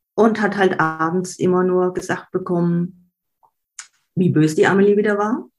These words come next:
was sie alles angestellt hat, wobei ich ja gar nichts anstellen konnte. Ich durfte ja nichts machen. Also es hat sich ein bisschen wi-, widersprochen alles auch, aber er hat ihr alles geglaubt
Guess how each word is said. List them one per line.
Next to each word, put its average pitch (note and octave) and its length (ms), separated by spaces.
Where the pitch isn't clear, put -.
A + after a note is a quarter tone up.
was F#3 160
sie F#3 100
alles E3+ 240
angestellt D3 480
hat, G3+ 200
wobei C3+ 260
ich F3+ 80
ja D#3+ 60
gar D3 140
nichts D3 180
anstellen C#3 340
konnte. G#3 280
Ich - 80
durfte D3+ 220
ja D#3 80
nichts D3+ 220
machen. G3 240
Also D3 180
es D#3 140
hat - 140
sich - 140
ein - 100
bisschen G#3+ 420
wi-, F#3+ 160
widersprochen G3+ 500
alles E3 280
auch, G3+ 320
aber F#3 280
er G3 180
hat F#3+ 120
ihr F#3+ 180
alles E3+ 260
geglaubt E3 640